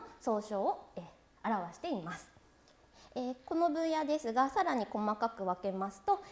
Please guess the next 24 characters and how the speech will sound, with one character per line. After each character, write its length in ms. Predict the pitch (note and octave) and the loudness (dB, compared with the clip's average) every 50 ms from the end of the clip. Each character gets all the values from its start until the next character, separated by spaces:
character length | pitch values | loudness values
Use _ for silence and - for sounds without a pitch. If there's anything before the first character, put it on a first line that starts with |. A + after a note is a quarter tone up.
| - - | -8 -4
え 60 | A#3 | -4
ー、 60 | A3+ | -2
こ 100 | - A#3+ | -2 -4
ち 140 | A3+ A#3 A#3 | -4 -2 -2
ら 100 | A3+ A3 | -2 -2
の 120 | A3 G#3+ | -4 -4
三 300 | A3+ - C4 C4+ C4 C4 | -4 -2 0 0 2 2
分 200 | B3 C4 C4 A#3 | 2 2 0 0
野 100 | G#3 G3+ | 0 0
に 100 | C4+ G#4 A#4+ | 0 2 2
分 120 | E4+ A#3+ | 2 2
か 160 | - - F#3 | 0 0 -4
れ 80 | E3 D#3+ | -4 -4
て 160 | - - D#4 | -4 -4 -2
い 80 | D4 G#3 | -2 -2
ま 220 | F3+ F3 E3 F3+ | -2 -2 -4 -4
す。 120 | - - - - - - - - _ - _ - - - - _ _ - D#4+ | -6 -10 -18 -20 -20 -20 -20 -20 _ -20 _ -20 -20 -20 -20 _ _ -4 0
え 40 | |
ー、 40 | D#4+ | 2
ま 140 | E4+ F#4+ G4+ | 4 6 6
ず 140 | D4+ C4+ C4+ | 4 4 0
一 180 | - - A3+ | 0 0 -2
つ 160 | G3 - G3+ G3+ | -2 -2 -2 -2
目、 180 | G3 G3 - | -2 -2 -4